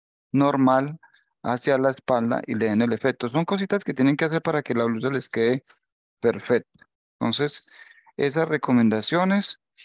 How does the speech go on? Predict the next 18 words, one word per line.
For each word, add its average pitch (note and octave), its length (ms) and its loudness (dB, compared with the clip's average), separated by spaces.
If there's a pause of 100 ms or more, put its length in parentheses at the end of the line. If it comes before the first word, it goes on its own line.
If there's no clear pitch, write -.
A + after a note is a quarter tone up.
(340)
Y F#3+ 180 0
que G3 100 0
en F#3+ 80 2
la F#3+ 100 0
parte F#3 300 0
de F#3 60 4
atrás E3+ 300 -2
también A#2+ 280 2
lo C#3+ 100 2
terminen C3 540 2 (180)
de A2+ 160 2
esta G#2+ 260 -6
manera. D#3+ 540 0 (520)
Y B2 180 2
ya A#2+ 140 4
les C3+ 180 2
conté E3 520 -2
que - 100 -6